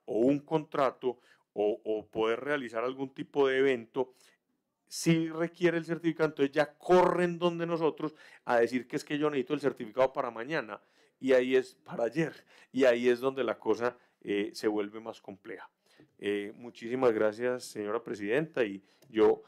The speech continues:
seguiré atento a cualquier llamado o requerimiento por parte, pues, de, de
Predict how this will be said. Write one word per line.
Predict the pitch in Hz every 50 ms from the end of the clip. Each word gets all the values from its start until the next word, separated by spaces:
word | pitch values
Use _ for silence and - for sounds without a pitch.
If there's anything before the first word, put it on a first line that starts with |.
| - _ -
seguiré | - 143 120 113 113 107 110 104 107 107 107
atento | 107 - - 123 120 113 - - 123 117 - - _ _ _ -
a | 104 98
cualquier | - - 107 98 - - 110 110 107 107 107 85
llamado | 117 117 117 117 123 123 127 127 123 123 - -
o | 113 107
requerimiento | 107 104 95 - 104 98 98 98 104 107 104 101 98 - - 117 117 - - - _ _ _ -
por | - 104 - -
parte, | - 107 98 95 - - 117 117 110 _ _ _ _ -
pues, | 120 104 101 101
de, | 113 107 107 104 107 -
de | 76 - 98 95 95 95